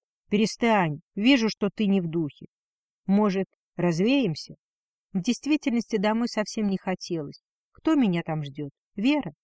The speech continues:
Конечно, она будет рада, но в итоге зайду в съемный дом с жутким запахом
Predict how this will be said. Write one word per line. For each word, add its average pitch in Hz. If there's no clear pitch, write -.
Конечно, 277
она 226
будет 196
рада, 202
но 214
в 233
итоге 254
зайду 202
в -
съемный 220
дом 247
с 185
жутким 175
запахом 196